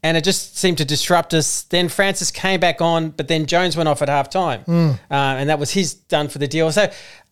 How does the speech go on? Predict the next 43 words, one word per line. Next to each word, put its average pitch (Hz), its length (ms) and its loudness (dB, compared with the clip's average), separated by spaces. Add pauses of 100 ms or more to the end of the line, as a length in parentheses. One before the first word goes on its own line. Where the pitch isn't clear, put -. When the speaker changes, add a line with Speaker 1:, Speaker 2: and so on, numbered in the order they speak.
Speaker 1:
in 202 160 2
fairness, 240 500 2
it 196 140 0
was 196 240 4
a 202 40 4
little 185 220 4
bit 175 140 0
all 160 240 2
over 160 260 4
the 165 100 0
shop, - 320 2
the 175 100 2
Speaker 2:
Okay. 143 140 0
Speaker 1:
whole 160 120 2
forward 165 380 2
mix. 185 440 -2 (140)
Um, 151 500 0 (640)
and, 151 440 0 (260)
uh, 156 80 0 (120)
I 165 40 0
think 180 220 -2
that 180 140 2
will 165 100 2
improve. 175 400 2
And, 170 200 2
like, 165 240 0
Jones, 190 640 2 (340)
Jones 220 300 2
had 214 160 2
one 190 120 2
of 175 60 0
those 165 300 2
halves 160 560 0
where 147 440 2 (440)
he 175 180 2
obviously 160 380 -2
missed 147 280 -2
goals 139 280 0
he 139 80 -2
would 123 100 -6
normally 131 320 -2
kick, - 420 -2 (460)
um, 135 500 -2